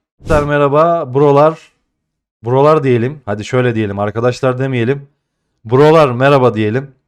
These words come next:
Arkadaşlar merhaba, kanalıma hoş geldiniz. Biliyorsunuz ki Darkness Isis videolarına devam etmekteyiz. Balığa gitme gününe devam ediyorlar. Balıktan devam ediyorlar.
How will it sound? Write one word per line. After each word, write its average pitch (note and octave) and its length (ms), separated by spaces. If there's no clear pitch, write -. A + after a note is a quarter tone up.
Arkadaşlar D#3 600
merhaba, C#3+ 500
kanalıma C#3 420
hoş C#3 200
geldiniz. B2 640
Biliyorsunuz B2 520
ki C3 240
Darkness C3 460
Isis B2+ 380
videolarına A2+ 480
devam C#3+ 260
etmekteyiz. D3 720
Balığa F3 260
gitme F3 300
gününe F3+ 520
devam E3 340
ediyorlar. C3+ 560
Balıktan D3 560
devam C#3+ 380
ediyorlar. C3+ 460